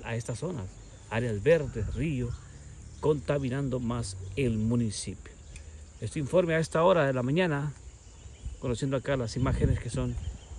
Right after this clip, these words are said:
pues, lastimosas, ¿no? Desgraciadamente estamos,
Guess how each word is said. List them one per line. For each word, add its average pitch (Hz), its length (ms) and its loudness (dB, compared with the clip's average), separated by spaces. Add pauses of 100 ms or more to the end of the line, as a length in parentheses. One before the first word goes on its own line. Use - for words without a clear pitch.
(260)
pues, 107 160 -4
lastimosas, 120 680 -4
¿no? 113 80 -6 (760)
Desgraciadamente 123 760 -2
estamos, 127 360 -6